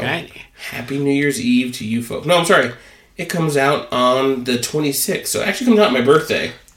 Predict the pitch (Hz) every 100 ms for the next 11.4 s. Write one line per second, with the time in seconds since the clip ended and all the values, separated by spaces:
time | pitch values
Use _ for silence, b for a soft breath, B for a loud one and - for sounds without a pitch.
0 | - - 135 147 - 156 143 151 - 147
1 | 151 - 139 123 139 131 147 123 117 107
2 | 90 - - 135 98 - _ - - -
3 | 92 92 - - - 113 - - - -
4 | 160 220 240 - 202 196 185 156 139 120
5 | 120 - - - 139 127 135 120 120 120
6 | 120 - 113 107 - 104 120 - _ _
7 | - - 123 123 123 117 113 120 120 -
8 | _ _ _ _ _ - - 98 95 -
9 | 104 - - - b b b _ _ _
10 | 170 143 127 220 262 - 127 120 139 117
11 | 113 113 104